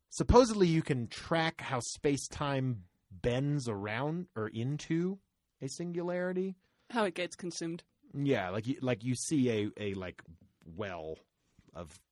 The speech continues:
Speaker 1: if you're, if you can see gravity, and sometimes you can if, like, nebula clouds and things are going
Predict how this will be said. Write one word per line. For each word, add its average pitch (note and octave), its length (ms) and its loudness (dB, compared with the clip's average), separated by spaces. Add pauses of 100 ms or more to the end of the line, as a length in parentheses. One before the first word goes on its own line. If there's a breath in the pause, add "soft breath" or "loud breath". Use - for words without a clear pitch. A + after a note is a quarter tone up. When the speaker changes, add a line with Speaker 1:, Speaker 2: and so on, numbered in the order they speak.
(140)
Speaker 1:
if - 180 -16
you're, E2 180 -10 (260)
if - 140 -14
you F#2 80 -8
can D2 220 -12
see - 320 -4
gravity, E2 540 -10
and D#2 100 -14
sometimes A#2+ 320 -4
you F2 60 -8
can G2 640 -6 (420 soft breath)
if, G#2+ 140 -10
like, F#2 240 -10 (160)
nebula F#2+ 400 -6
clouds D#2 400 -10
and D#2 120 -14
things D#2 220 -12
are C#2+ 60 -14
going D2+ 300 -12